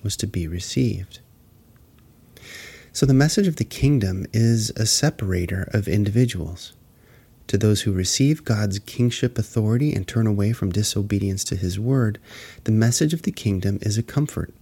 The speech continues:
and a blessing. But to those who reject the kingship of God and are unwilling to turn away from disobedience to his word, the message of the kingdom is an annoyance and a burden,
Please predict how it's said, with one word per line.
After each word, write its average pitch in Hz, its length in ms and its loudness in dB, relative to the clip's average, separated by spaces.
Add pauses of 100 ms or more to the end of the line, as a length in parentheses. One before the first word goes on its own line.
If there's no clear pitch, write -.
(100)
and 101 100 -4
a 101 60 -2
blessing. 117 540 -2 (1000)
But - 140 -2
to 101 100 2
those 120 300 4
who 110 100 2
reject 92 640 0
the 127 100 0
kingship - 560 -2
of 95 160 -2
God 87 340 -4
and 107 340 -2
are 101 280 -2
unwilling 104 680 0
to 95 100 -6
turn - 280 -4
away 90 280 -2
from 98 220 -4
disobedience 95 680 -2
to - 120 -4
his 90 260 -8
word, 87 260 -6 (680)
the - 80 -6
message 110 400 0
of 127 100 -2
the 131 80 -4
kingdom 98 520 -2 (360)
is 98 120 -2
an 95 100 0
annoyance 98 720 2 (140)
and 95 80 -4
a 85 60 -4
burden, 95 560 -4